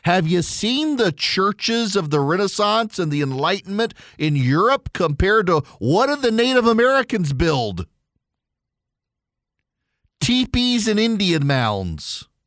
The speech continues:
No, I see no reason to apologize for, uh, a, a more advanced people coming in and taking a land and bringing it to a higher, better use. Western civilization is awesome.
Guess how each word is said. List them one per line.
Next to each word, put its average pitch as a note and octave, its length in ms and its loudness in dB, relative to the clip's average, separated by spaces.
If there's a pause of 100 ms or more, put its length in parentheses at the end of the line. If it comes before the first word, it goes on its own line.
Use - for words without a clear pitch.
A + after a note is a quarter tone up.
(1040)
No, D4+ 220 0
I F#3 140 0
see A#3 160 -6
no G#3+ 100 0
reason D#3+ 380 -2
to - 120 -6
apologize D3 800 -2 (340)
for, D#3+ 360 2
uh, C#3+ 480 0
a, D3 240 -2
a D3+ 140 0 (160)
more E3 300 2
advanced D#3+ 440 -2
people D3 280 -4
coming E3+ 320 -2
in E3+ 100 -2
and E3+ 160 -4
taking E3 280 -4
a D#3 40 -4
land D3 240 -2
and D3 100 -2
bringing D3+ 220 -4
it D#3+ 60 -4
to D3+ 100 -2
a C3 40 0
higher, D3 240 0
better C3+ 220 -4
use. C3+ 280 -6 (200)
Western F3+ 480 -2
civilization D#3+ 720 -2
is A3 180 0
awesome. C#4+ 640 0